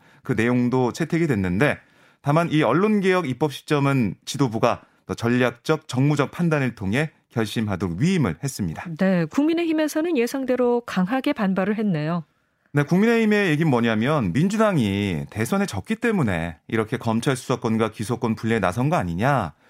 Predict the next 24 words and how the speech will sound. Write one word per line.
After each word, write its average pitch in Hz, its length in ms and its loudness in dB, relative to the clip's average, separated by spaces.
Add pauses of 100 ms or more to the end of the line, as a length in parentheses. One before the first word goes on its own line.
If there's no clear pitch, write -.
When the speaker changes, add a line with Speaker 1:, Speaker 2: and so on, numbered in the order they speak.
(140)
Speaker 1:
이렇게 214 220 0
보고 127 240 0
있어요. 98 480 -4 (640)
그러니까 127 180 -2
이른바 160 240 2
이제 135 100 0
검수완박, 127 880 0 (240)
검찰 123 320 0
수사권 120 300 -4
완전 113 300 0
박탈, 107 440 -2
이게 147 380 0
정말 123 240 -2
필요했다면 127 720 -2 (460)
민주당은 190 720 0 (280)
지난해 190 360 0
일월 139 380 2
이 107 100 -2
검경 143 380 0
수사권 135 420 -2
조정을 113 380 -2
할 143 140 -4
게 185 80 -2
아니라 113 500 -2